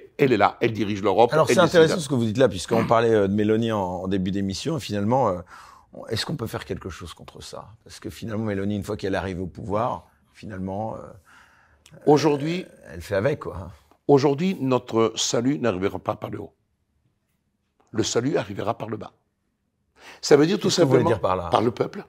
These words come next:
Speaker 2: Une guerre civile ou
Speaker 1: Non,
Speaker 2: non ?
Speaker 1: non, non, non, je ne dis pas, c'est pas une guerre civile. Quand, euh, tous les jours, vous avez une personne qui arrive à comprendre l'état dans lequel aujourd'hui nous vivons, vous êtes déjà dans un début de révolution.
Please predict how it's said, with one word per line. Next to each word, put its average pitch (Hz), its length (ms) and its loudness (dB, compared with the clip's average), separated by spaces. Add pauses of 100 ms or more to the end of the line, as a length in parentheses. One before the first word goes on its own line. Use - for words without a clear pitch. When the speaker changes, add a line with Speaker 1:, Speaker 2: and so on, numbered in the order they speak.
(400)
Speaker 2:
Une 104 140 -6
guerre 110 160 0
civile 185 400 -2
ou 147 60 -2
Speaker 1:
Non, 190 320 6
Speaker 2:
non ? 127 160 0
Speaker 1:
non, 302 160 4
non, 170 140 2
non, 139 120 -8 (140)
je 147 160 -2
ne 175 100 0
dis 165 120 -4
pas, - 280 -6 (100)
c'est - 180 -2
pas 277 180 -2
une 202 80 -2
guerre 123 160 -6
civile. - 340 -16 (1400)
Quand, 196 400 6
euh, 208 200 6 (400)
tous 247 160 10
les 247 120 8
jours, 123 460 0 (300)
vous 151 280 0
avez 175 340 4
une 190 140 0
personne - 540 0 (340)
qui - 120 2
arrive 156 360 2
à 139 80 0
comprendre 101 640 0 (560)
l'état 143 480 4
dans 131 140 0
lequel 120 400 0
aujourd'hui 104 480 0
nous 123 140 0
vivons, 107 420 2 (420)
vous 147 300 2
êtes - 160 6
déjà 160 280 2
dans 135 200 -2
un 127 40 -2
début 123 260 -2
de 131 80 0
révolution. 104 500 -8